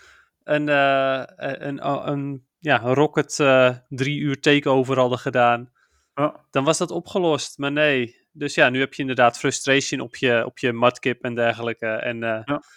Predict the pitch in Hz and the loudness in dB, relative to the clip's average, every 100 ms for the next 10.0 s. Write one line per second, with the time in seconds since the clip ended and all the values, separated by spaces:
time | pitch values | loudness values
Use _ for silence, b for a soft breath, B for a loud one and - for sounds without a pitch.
0 | b _ 180 165 165 151 - 143 131 127 | b _ -4 4 6 6 6 0 0 0
1 | 120 113 110 - _ 170 147 135 143 151 | 0 0 -2 -8 _ -2 2 2 0 2
2 | 160 156 151 156 160 139 127 127 127 - | 2 4 2 2 2 -2 -4 -8 -8 -8
3 | - 123 127 - 165 151 160 147 147 147 | -2 -2 -2 -4 -4 -4 -6 -4 0 0
4 | 139 135 135 - - _ _ - 117 123 | 0 -2 -2 -4 -18 _ _ -8 0 2
5 | 127 127 123 120 - 131 117 139 135 127 | 4 2 -2 -4 -6 -6 0 4 4 2
6 | 107 151 135 117 - 120 - 101 - 113 | 0 0 2 0 0 -4 -4 -6 -6 -6
7 | 117 110 107 107 107 107 104 107 107 101 | -8 -2 -2 0 -4 -6 -6 -6 -6 -6
8 | 107 104 104 101 _ b b b b _ | -4 -2 -4 -8 _ b b b b _
9 | 120 113 107 104 - 113 107 107 104 107 | 0 2 2 0 -2 0 2 4 4 2